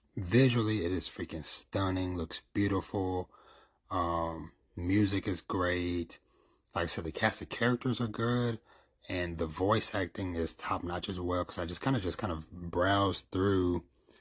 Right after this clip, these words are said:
the voice cast, and, like, so over the course of the series, you know, they have people like, you know, Ben Schwartz, David Tennant, uh, I don't even know.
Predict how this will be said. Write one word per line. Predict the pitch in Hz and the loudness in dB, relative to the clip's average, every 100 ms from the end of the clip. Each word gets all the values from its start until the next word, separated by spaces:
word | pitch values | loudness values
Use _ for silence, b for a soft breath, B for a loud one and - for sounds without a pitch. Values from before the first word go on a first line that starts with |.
| b b b - | b b b -10
the | 90 92 87 87 85 | 0 2 4 2 0
voice | 80 85 104 110 - | 0 4 4 4 2
cast, | - 92 90 85 - | 0 0 0 0 -2
and, | 87 | 0
like, | 82 - | -2 -2
so | 90 82 | -2 2
over | 87 90 90 | 2 2 2
the | |
course | 82 - 101 - | 0 2 0 0
of | 87 | -2
the | |
series, | 80 - 110 107 90 | -2 2 2 2 0
you | 90 | -4
know, | |
they | 92 | -2
have | 90 - | -4 -4
people | 107 92 | -6 -2
like, | 92 87 - - B B B B B - | 0 0 -2 -14 B B B B B -6
you | 92 | -2
know, | 85 80 80 - _ _ _ - | 0 0 -2 -6 _ _ _ -12
Ben | 87 101 98 | 0 2 2
Schwartz, | - - 90 90 90 90 87 82 - - | 0 0 2 2 2 2 0 -2 -8 -8
David | 85 87 90 92 87 - | -4 0 2 2 -2 -4
Tennant, | - 92 90 87 87 - _ _ B B B B B - | -4 -2 0 -2 -4 -8 _ _ B B B B B 0
uh, | 85 82 82 82 82 80 80 | 4 4 4 2 2 2 0
I | 80 - _ _ _ _ _ _ _ - - | -4 -10 _ _ _ _ _ _ _ -14 -2
don't | 92 85 | 0 0
even | 82 82 82 | -2 -2 -2
know. | 82 82 85 87 | 0 2 0 -4